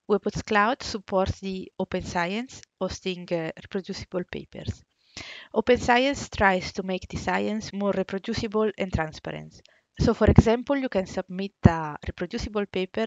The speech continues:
associated with an easy-to-run robot simulation source code. In this case, reviewers could access to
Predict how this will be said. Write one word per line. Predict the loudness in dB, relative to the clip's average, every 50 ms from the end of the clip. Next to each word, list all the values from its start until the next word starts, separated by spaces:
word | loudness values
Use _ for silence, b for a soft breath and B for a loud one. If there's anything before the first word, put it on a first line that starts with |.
| -6 -6 -6
associated | -6 -6 -6 -8 -8 -6 -6 -6 -6 -10 -14 -12 -2
with | 0 0 2 2
an | -2 -4 -4
easy-to-run | -6 -6 -6 -8 -10 -8 -6 -2 -2 -2 -2 -4 -6
robot | -8 -8 -8 -10 -12
simulation | -14 -14 -10 -8 -8 -8 -8 -8 -12
source | -12 -12 -14 -16 -16 -16 _
code. | -16 -16 -16 -16 -18 _ -20 -20 B B B B B B B B B B -8
In | -6 -4
this | -4 -4 -4 0
case, | 2 4 4 6 12 12
reviewers | 12 12 12 4 2 2 4 4 4 2
could | 2 -2 -2 -2 0
access | 4 4 4 2 2 -4 -10 -12 -16 -20 _ _ -12
to | -10 -10 -10 -10 -12